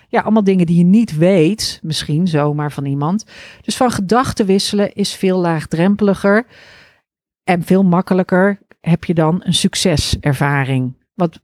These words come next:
belangrijk is, want je trekt deze hele kar in je eentje. En daarom denk ik ook dat zo'n, eh, eh, bewust alleenstaande moederbijeenkomst of dat soort dingen, dat die ook prettig kunnen zijn.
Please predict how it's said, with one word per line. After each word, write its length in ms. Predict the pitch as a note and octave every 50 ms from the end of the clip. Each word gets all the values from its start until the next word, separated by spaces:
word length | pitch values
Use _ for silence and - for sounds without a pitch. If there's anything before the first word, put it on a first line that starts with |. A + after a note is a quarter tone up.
| _ _
belangrijk 640 | - F3 D#3+ D#3+ F3+ G3 G3+ F3+ D#3 C#3+ C#3 -
is, 240 | D#3 D3+ E3+ - -
want 180 | - D#3 C#3+
je 100 | - D#3+ -
trekt 280 | - - F3 E3+ - -
deze 260 | F3 E3 D3+ C3+ D3
hele 220 | D3 D3 D#3 D#3
kar 260 | - - F3+ E3+ D#3 C#3+
in 60 | C3+
je 100 | C#3+ D#3
eentje. 540 | D3+ D#3+ D#3+ E3 - - - D3 E3+ G3 - _ - - - _
En 100 | - D#3
daarom 260 | D#3 D#3 F3 F3+ F#3
denk 200 | E3+ D#3 D3+ D#3
ik 140 | D#3+ - -
ook 300 | D#3 C#3+ D#3+ E3+ - -
dat 200 | - D#3 C#3+ -
zo'n, 420 | - - D#3 D3 C#3+ C#3+ C#3+ C#3 _ _ _ _ _ _ _
eh, 320 | _ - D#3 D3 D3 D3 D3
eh, 600 | D#3 E3+ E3+ - - - _ _ F3+ F#3 F3+ F3+ F3
bewust 360 | D#3+ E3 D#3+ E3+ F3 - -
alleenstaande 500 | D#3+ D#3 D3+ D#3+ D#3+ - - D#3+ E3+ F#3
moederbijeenkomst 1000 | F#3+ F3+ E3+ E3+ E3 E3 D3+ D#3+ E3 E3 D#3 D#3 D#3+ D#3 - E3+ E3 D#3 C#3+ - -
of 120 | D#3 C#3+
dat 200 | C#3 F#3 G3 -
soort 220 | - - D#3+ D3+
dingen, 480 | D3 D#3+ C#3+ C#3+ D3 D#3 F3 G#3 B3+ - _ _ _ _ _ _ _ _ _ _ _ _
dat 200 | - F#3 F3+ -
die 180 | G#3 G3+ -
ook 280 | - F#3+ G3+ - - -
prettig 540 | - E3+ E3 D3 - - C3 C#3 - - -
kunnen 260 | _ - C#3 C3+ C3+ A#2+
zijn. 460 | C3 C#3+ C3 C3 B2+ B2+ C3 B2+